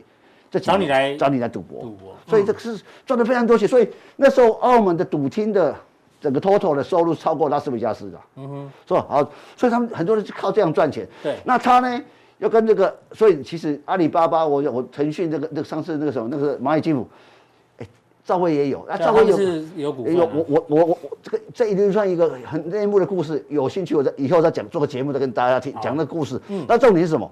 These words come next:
Speaker 2: 对。
Speaker 1: 他最近你看出现问题了。
Speaker 2: 被债主追讨。
Speaker 1: 为什么？啊，包括纪晓波。
Speaker 2: 嗯。
Speaker 1: 纪晓波是
Speaker 2: 豪宅被抵押。
Speaker 1: 纪晓，纪晓波是澳门叠马仔的前十大。
Speaker 2: 嗯哼。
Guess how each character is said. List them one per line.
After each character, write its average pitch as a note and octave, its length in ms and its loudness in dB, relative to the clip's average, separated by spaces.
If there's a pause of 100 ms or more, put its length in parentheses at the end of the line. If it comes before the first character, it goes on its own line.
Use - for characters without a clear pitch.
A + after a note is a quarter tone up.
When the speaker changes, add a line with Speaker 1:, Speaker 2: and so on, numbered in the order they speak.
(120)
Speaker 2:
对。 B2 180 -8 (240)
Speaker 1:
他 D#3 80 -10
最 F3+ 120 2
近 C#3+ 200 0
你 A#2+ 60 -8
看 A2+ 180 -6 (140)
出 D3+ 140 -10
现 C3+ 160 -6
问 C3+ 100 -6
题 F#2 160 -14
了。 - 60 -20 (540)
Speaker 2:
被 G3 260 2
债 G#3 320 2
主 B2 320 -8
追 F3+ 240 -2
讨。 B2 280 -4 (260)
Speaker 1:
为 C#3 120 -6
什 G2 140 -14
么？ E2 120 -20 (240)
啊， C3 80 -4
包 E3+ 120 4
括 D3 280 4 (160)
纪 F3+ 120 -2
晓 A#2+ 160 -2
波。 B2 280 -4 (180)
Speaker 2:
嗯。 E3 180 -10 (260)
Speaker 1:
纪 A#3 140 -4
晓 F#3 140 4
波 G3+ 100 2
是 G#3 260 -2 (120)
Speaker 2:
豪 G3+ 240 2
宅 G3 200 6
被 G3+ 200 4
抵 D3 240 -6
押。 G3+ 180 6
Speaker 1:
纪 C4+ 80 6
晓， C4+ 260 8
纪 B3+ 160 2
晓 G3+ 160 6
波 G#3+ 140 6
是 G#3+ 100 2
澳 B3 280 8
门 F#3 180 6
叠 F#3+ 180 6
马 G3 220 6
仔 E3 180 4
的 C3 140 0
前 G3+ 240 -2
十 F3+ 180 -4
大。 D#3+ 240 4 (300)
Speaker 2:
嗯 C3 100 -16
哼。 C3+ 180 -16